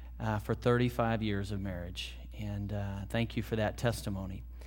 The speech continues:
We pray that you would encourage them, especially on the days leading up and on that day. And, uh, thank you that they're willing to sacrifice, but I pray, Lord, as well that you would bless them for that. And so we surrender them into your hands. Thank you that we at Jamestown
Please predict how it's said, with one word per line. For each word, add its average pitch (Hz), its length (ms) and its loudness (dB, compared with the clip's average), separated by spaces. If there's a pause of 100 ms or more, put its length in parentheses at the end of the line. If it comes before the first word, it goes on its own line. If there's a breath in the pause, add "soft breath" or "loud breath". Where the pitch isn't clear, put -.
(320 loud breath)
We 120 40 -4
pray 147 160 8
that 143 80 10
you 143 100 8
would 139 100 10
encourage 131 420 6
them, 107 180 2
especially 123 520 2
on 113 160 4
the 107 80 2
days 117 320 6
leading 117 280 4
up 117 260 4
and 104 240 2
on 104 180 2
that 113 220 4
day. 120 340 4 (560 loud breath)
And, 107 320 0
uh, 107 220 2
thank 123 280 4
you 123 60 6
that 117 160 4
they're 120 120 4
willing 123 320 6
to 110 60 4
sacrifice, 131 920 6
but 113 120 -2
I 107 60 2
pray, 120 240 4
Lord, 120 240 6
as 113 140 2
well 110 220 4
that 110 100 -2
you 113 80 0
would 101 140 -2
bless 107 300 6
them 98 200 -4
for - 140 -4
that. 185 260 -6 (640 loud breath)
And - 80 -8
so - 80 -2
we 117 120 4
surrender 135 340 6
them 131 180 10
into 131 140 8
your 131 100 6
hands. 117 300 4
Thank 139 260 4
you 131 120 6
that 117 200 4
we 127 160 6
at 123 100 6
Jamestown 110 720 2